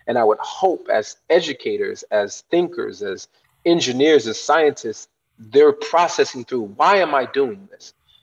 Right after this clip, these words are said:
Is it for the glory of God? Is it gonna bring peace? Is it gonna bring shalom to the world?" And if that's the case, then, then, then I think we have a better society. Uh, I, and I'll sum it up with it. I have this analogy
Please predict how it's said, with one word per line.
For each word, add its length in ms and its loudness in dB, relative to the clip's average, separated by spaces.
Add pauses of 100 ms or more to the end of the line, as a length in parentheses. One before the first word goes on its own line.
(140)
Is 140 2
it 120 4
for 140 4
the 100 2
glory 280 4
of 100 -4
God? 240 4
Is 120 -4
it 80 -16
gonna 160 -6
bring 300 -4
peace? 380 -12
Is 100 -10
it 40 -8
gonna 160 2
bring 200 -4
shalom 460 -2
to 120 -12
the 80 -6
world?" 400 0 (500)
And 320 -4 (240)
if 180 -2
that's 260 2
the 100 -8
case, 540 -8 (520)
then, 400 -8
then, 360 -4 (320)
then 480 -2 (220)
I 200 6
think 300 -2
we 100 -2
have 140 2
a 80 -2
better 280 0
society. 960 -2 (460)
Uh, 260 -4
I, 160 2 (360)
and 100 -6
I'll 80 -2
sum 200 -8
it 60 -4
up 40 -4
with 100 -6
it. 120 -2 (160)
I 80 4
have 140 4
this 140 -12
analogy 500 -4